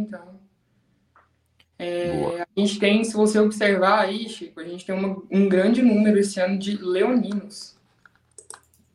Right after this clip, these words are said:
Speaker 2: Que é uma turma que, que gosta de se aparecer, né? O leonino, ele é, acima de tudo, um, um, um exibicionista, não é?
Speaker 1: É, e o leonino, ele não depende de ninguém pra fazer as coisas acontecerem, né? Isso é muito bom, porque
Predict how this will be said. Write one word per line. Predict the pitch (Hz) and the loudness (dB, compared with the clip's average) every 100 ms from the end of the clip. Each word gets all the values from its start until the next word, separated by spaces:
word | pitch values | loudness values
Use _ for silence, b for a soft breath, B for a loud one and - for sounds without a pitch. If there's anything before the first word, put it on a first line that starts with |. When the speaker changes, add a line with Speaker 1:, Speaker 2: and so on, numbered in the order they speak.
| _ | _
Speaker 2:
Que | - | 0
é | 98 | 2
uma | 104 113 | 4 2
turma | 117 123 139 | 2 0 0
que, | 139 147 151 143 - | -2 -4 -4 -6 -8
que | 156 156 139 120 104 95 | 0 4 4 6 4 4
gosta | 113 127 - 143 | 6 4 2 -4
de | - | 2
se | 160 | 0
aparecer, | - 175 185 - 131 | 4 4 4 4 4
né? | 113 117 | 4 2
O | 104 | 2
leonino, | 113 113 107 120 147 | 4 2 2 2 2
ele | 156 156 | 2 6
é, | 160 170 | 6 6
acima | 135 131 139 147 | 2 0 -2 -2
de | 131 107 | -2 -4
tudo, | 135 160 | -6 -6
um, | 185 185 185 170 | -4 -2 -4 -6
um, | - 147 160 160 151 131 117 92 85 _ _ _ _ _ _ _ | -8 -8 -6 -6 -6 -6 -6 -8 -10 _ _ _ _ _ _ _
um | 127 | -4
exibicionista, | 131 156 - 196 151 123 120 87 | -4 -6 -6 -2 2 0 -2 -6
não | 92 143 | -2 -2
é? | 190 - _ _ _ _ | -4 -12 _ _ _ _
Speaker 1:
É, | - 277 262 | 2 4 4
e | |
o | 262 | 0
leonino, | 262 269 262 | 0 0 -2
ele | 269 254 | -4 -4
não | 254 | -6
depende | 269 285 277 262 254 | -4 -4 -4 -6 -10
de | 220 | -8
ninguém | 254 294 277 220 254 262 | -6 -4 -4 -6 -8 -12
pra | 262 | -14
fazer | 262 247 240 233 | -12 -12 -10 -10
as | 240 - | -10 -12
coisas | 226 226 | -14 -12
acontecerem, | 233 233 240 285 294 - 190 185 | -12 -12 -6 -6 -6 -6 -4 -4
né? | 175 180 | -8 -16
Isso | 190 214 | -14 -8
é | |
muito | 208 208 285 | -6 -4 -4
bom, | 214 190 180 - | -4 -4 -6 -14
porque | 185 | -6